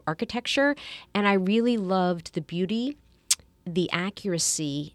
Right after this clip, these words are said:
and the attention to detail of mechanical drawing, and I was the only girl in that classroom.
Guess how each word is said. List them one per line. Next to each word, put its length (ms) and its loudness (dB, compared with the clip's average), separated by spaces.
and 160 -4
the 80 -2
attention 440 -4
to 100 -6
detail 720 -4
of 220 -4
mechanical 500 -4
drawing, 540 0
and 500 0
I 80 -4
was 160 2
the 160 0
only 340 0
girl 480 0
in 140 0
that 180 -4
classroom. 540 -6